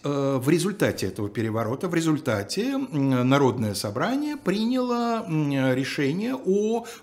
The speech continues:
призвании на престол новой династии. Это была династия Кара-Георгиевича.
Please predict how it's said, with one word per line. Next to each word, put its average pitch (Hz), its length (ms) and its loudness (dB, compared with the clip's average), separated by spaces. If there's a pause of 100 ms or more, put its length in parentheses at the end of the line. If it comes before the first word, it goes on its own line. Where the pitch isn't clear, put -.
призвании 123 760 4
на 107 140 -2
престол 120 460 -2
новой 101 300 -2
династии. 104 760 -6 (180)
Это 277 220 -4
была 180 180 2
династия 156 440 -2
Кара-Георгиевича. 98 1000 -4